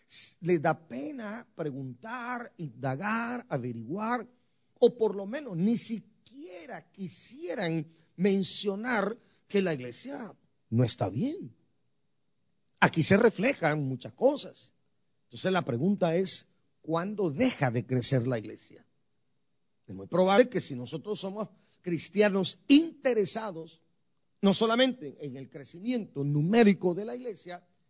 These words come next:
sino que también la estabilidad y la madurez de la iglesia,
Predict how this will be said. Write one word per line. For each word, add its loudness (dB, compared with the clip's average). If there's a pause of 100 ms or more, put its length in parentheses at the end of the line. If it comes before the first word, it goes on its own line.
(300)
sino 0
que -6
también -4 (200)
la 2
estabilidad -2 (720)
y 4
la 2
madurez -2
de -4
la 0
iglesia, -2